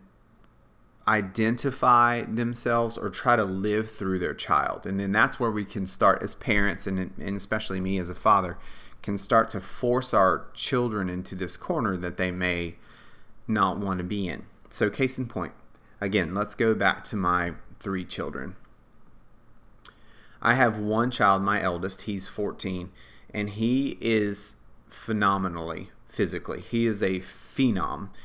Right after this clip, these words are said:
He is ripped, wha-, whatever you wanna call the word. He's just super fast.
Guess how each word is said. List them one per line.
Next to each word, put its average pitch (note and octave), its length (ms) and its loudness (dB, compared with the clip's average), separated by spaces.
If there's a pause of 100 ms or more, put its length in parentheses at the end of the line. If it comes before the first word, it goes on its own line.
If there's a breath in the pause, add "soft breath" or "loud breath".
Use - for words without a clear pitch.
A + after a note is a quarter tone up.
(160 loud breath)
He G2 320 -2
is F#2 520 -4 (160)
ripped, G#2+ 640 0 (200)
wha-, - 300 -6
whatever G#2+ 380 2
you C3 100 4
wanna A#2+ 160 0
call G#2+ 220 2
the F#2+ 80 -4
word. F#2 420 2 (380 loud breath)
He's G#2+ 280 -4
just - 280 -6
super A2+ 320 -2
fast. A2+ 800 2